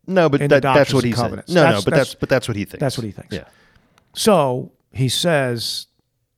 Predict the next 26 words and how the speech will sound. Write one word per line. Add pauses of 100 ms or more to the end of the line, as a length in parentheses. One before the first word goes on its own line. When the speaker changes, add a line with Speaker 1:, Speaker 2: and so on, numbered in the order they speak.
(400)
Speaker 2:
um, (180)
to
her, (2750)
"My
transgressions
have
visited
this
pain
upon
you, (460)
and
I
repent." (680)
Speaker 1:
Oh. (540)
Speaker 2:
"And
I'm
sorry,
but
Speaker 1:
Is
Speaker 2:
I
Speaker 1:
that
Speaker 2:
ha-,
Speaker 1:
how
he
admitted?